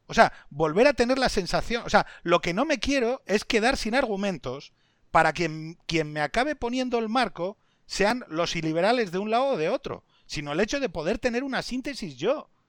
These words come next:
Por eso, o sea, tú me dices, "No, es que, eh, joder, pero si yo estoy de acuerdo, ojalá hubiera una mayoría social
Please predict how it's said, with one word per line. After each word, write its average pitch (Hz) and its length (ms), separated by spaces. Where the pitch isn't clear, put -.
Por 139 140
eso, 190 140
o 147 60
sea, 175 180
tú 156 120
me 156 100
dices, 135 280
"No, 220 280
es - 80
que, 208 120
eh, 147 340
joder, 190 320
pero - 160
si 120 60
yo 147 80
estoy 220 160
de 233 80
acuerdo, 202 340
ojalá 156 500
hubiera 165 300
una 196 140
mayoría 180 440
social 175 480